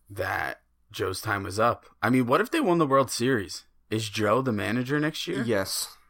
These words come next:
Speaker 2: absolutely. You can't. I mean,
Speaker 1: So
Speaker 2: how you
Speaker 1: they
Speaker 2: gonna
Speaker 1: were pretty much, like, all or nothing on Joe.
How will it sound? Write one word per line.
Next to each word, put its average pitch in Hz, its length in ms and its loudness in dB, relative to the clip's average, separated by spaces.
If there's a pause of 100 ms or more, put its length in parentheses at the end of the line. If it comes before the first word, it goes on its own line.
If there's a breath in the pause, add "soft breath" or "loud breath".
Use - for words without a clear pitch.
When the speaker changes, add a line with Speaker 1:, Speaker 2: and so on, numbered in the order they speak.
(120)
Speaker 2:
absolutely. 110 840 -4
You 127 140 -2
can't. 120 460 -4
I 120 60 -4
mean, 135 140 -2
Speaker 1:
So 143 140 8
Speaker 2:
how 143 40 12
you 139 60 8
Speaker 1:
they 135 80 4
Speaker 2:
gonna 175 100 8
Speaker 1:
were 190 100 8
pretty 156 260 4
much, 131 320 2
like, 107 500 0 (360)
all 110 220 2
or 107 80 4
nothing 101 360 0
on 92 200 -6
Joe. 90 300 -6